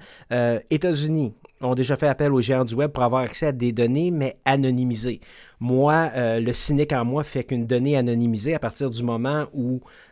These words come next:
euh, on est capable de s-, de trouver suffisamment d'informations sur le même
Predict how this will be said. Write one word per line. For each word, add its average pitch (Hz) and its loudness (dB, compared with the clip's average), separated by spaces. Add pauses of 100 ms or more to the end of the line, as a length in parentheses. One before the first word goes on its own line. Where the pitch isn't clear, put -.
euh, 110 -6
on 117 -4
est 120 -2
capable 143 -4
de 131 -8
s-, - -6
de 131 -4 (240)
trouver 135 -2
suffisamment 151 0
d'informations 139 -2
sur 135 0
le 120 2
même 127 0